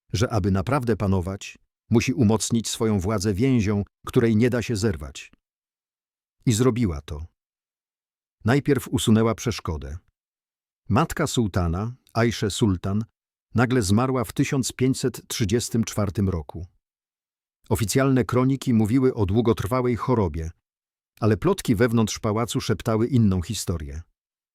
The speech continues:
Powolna trucizna podana z uprzejmością i uśmiechem. Następnie Hurrem skierowała swoją uwagę na Ibrahima Paszę.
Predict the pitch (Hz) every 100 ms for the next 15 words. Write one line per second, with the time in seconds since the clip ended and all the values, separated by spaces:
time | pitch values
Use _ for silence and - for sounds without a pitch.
0 | _ - 107 160 147 123 117 95 139 117
1 | 131 - 104 120 110 - 117 - 104 117
2 | - 120 113 110 104 - 87 - 71 82
3 | - _ _ _ _ _ _ _ _ 113
4 | - 208 - 143 - 156 151 135 - 117
5 | 101 127 123 - 123 117 110 90 107 104
6 | 123 123 107 117 107 107 131 120 - 87
7 | - -